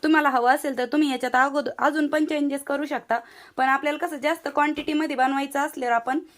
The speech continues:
डायरेक्टली झटपट जे होणार असेल तेच बघत असतो. ठीक आहे, आणि अशा पद्धतीने हे पण आपण बाहेर काढून घेतलेलं आहे. आणि हे बघा, आतमधलं पॉकेट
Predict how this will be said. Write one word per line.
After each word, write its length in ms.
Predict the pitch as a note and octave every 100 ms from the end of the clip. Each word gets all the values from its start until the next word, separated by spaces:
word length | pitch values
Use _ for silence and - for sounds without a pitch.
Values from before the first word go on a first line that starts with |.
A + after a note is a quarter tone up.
| - -
डायरेक्टली 400 | A#3+ C4 C#4 D4+
झटपट 440 | C#4 D4+ C#4 C4+ C4
जे 120 | D4
होणार 320 | C#4+ A#3+ A3+
असेल 360 | A#3+ D4+ C#4 B3+
तेच 180 | C#4+ C4+
बघत 280 | D4+ C#4+ -
असतो. 380 | A3 - F#3 F3 _ _ _ _ _ _ _ _
ठीक 180 | C4+ D#4+
आहे, 120 | E4+ E4+ _ _ _ - - E4+ _ _ _ - - _ _ _ _ _ _ _ _ -
आणि 140 | A#3 B3+
अशा 140 | D#4
पद्धतीने 460 | C#4+ C#4 D4 C4+ A#3+
हे 160 | A#3
पण 180 | A#3+ C4
आपण 260 | C4 B3+ C4
बाहेर 240 | C#4 C4+
काढून 320 | A#3 A#3 B3+
घेतलेलं 340 | A#3 G#3+ G3 G3
आहे. 240 | G3 F3+ E3+ E3+ - _ _ - _ _ _ _ _ _ _ - - -
आणि 100 | B3
हे 120 | B3+
बघा, 220 | C4 D#4
आतमधलं 420 | C#4 C4+ C#4 B3+ B3
पॉकेट 420 | B3 B3 C4